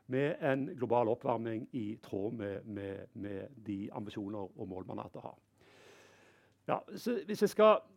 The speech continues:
så her ser dere på kort sikt lønnsomhet, på lang sikt, eh, vekst, og når det gjelder de langsiktige ambisjonene, så er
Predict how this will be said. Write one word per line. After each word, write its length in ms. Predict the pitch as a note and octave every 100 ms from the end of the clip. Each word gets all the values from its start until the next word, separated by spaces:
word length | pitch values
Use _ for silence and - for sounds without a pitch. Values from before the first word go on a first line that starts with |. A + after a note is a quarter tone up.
| -
så 120 | -
her 180 | F#3+ A3+
ser 160 | G#3 G3
dere 480 | F#3+ - G3 F3+ F3 G#3
på 80 | F#3
kort 240 | F#3+ G#3+
sikt 260 | - A#3 -
lønnsomhet, 540 | G#3 C3 F3+ G#3 C4+ - -
på 80 | -
lang 260 | D#3 F#3 A3
sikt, 460 | - F#3 F#3 - F3
eh, 400 | D#3+ D#3+ D#3 E3+ -
vekst, 420 | B3 - - -
og 560 | - D#3+ D#3+ E3 C3+ C3
når 120 | D3 D3+
det 80 |
gjelder 240 | D3 D#3 D#3+
de 80 | D#3
langsiktige 760 | D3 A#2+ - E3+ - F#3+ F#3 F#3 F3+ F3 E3+
ambisjonene, 720 | E3+ E3+ F3 F#3 G#3 A#3 A#3+
så 200 | G3 - E3
er 180 | D#3+